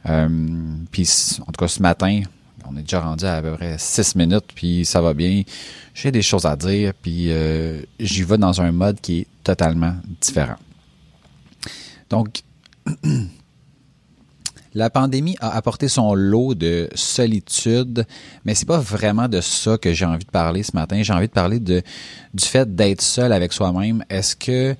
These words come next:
c'est le genre de choses que vous faites, que vous souhaitez faire, euh, ou si vous êtes plus du genre, « Non, faut toujours que je sois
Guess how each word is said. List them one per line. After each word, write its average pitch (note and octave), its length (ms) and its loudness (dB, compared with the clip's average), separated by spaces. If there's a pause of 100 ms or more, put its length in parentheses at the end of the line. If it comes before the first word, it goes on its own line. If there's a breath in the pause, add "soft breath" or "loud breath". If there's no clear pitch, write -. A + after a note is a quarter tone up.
(180 loud breath)
c'est - 160 -2
le F#2 160 4
genre A2 280 2
de G2 100 2
choses G#2 580 -2
que F2 320 -2
vous D#2+ 280 -6
faites, - 640 -4
que - 120 -4
vous D#2+ 220 -2
souhaitez G2 460 -4
faire, A#2 680 2 (400 loud breath)
euh, F2 440 2
ou G2+ 240 -2
si - 180 2
vous F#2 100 0
êtes F2 120 -2
plus G#2 200 2
du F2+ 80 -4
genre, « F#2+ 240 4
Non, F2+ 180 2
faut F#2 120 -6
toujours F#2 240 2
que F#2+ 100 0
je - 80 -2
sois F2+ 360 2